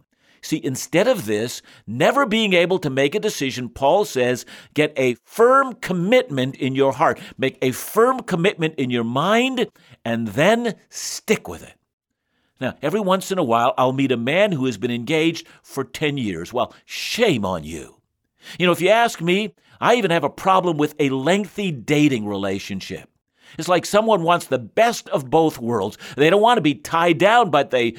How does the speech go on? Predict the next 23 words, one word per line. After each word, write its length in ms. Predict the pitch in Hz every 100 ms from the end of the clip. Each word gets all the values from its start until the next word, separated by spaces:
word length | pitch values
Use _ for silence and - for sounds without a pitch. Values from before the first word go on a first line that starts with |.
| -
certainly 420 | - - 214 190
also 320 | 185 220 -
don't 200 | 143 147
want 180 | 143 143
to 40 | 139
lose 280 | 160 160
that 280 | - 120 110
gal 280 | 95 202 226
or 180 | 214 131
that 280 | 120 117 104
guy 400 | 131 139 139 131 - _
in 140 | 110 101
their 180 | 101
lives. 640 | 98 120 87 73 - - - _ _ _ _ _
And 160 | 139 151
this 200 | 233 -
long 640 | 123 135 175 220 233 226
period 440 | - 196 202 202 -
of 200 | - -
courtship 580 | - 147 226 226 123 107
starts 400 | - 135 120 -
to 120 | -
wear, 500 | 104 101 135 170 220